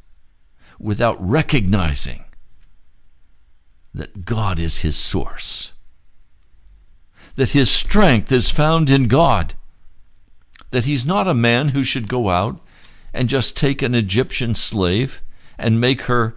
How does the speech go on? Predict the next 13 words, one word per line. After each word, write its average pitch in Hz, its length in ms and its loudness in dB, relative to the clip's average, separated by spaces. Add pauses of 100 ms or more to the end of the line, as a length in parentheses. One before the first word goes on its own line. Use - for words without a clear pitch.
(100)
his - 280 -2
wife. 87 340 -2
He's 120 200 0
not, 170 340 2 (400)
he's 135 240 0
not 175 220 2
a 120 60 4
man 117 340 4
who 127 140 2
should 113 240 -2
go 110 180 0
out 117 260 2
and 101 160 -4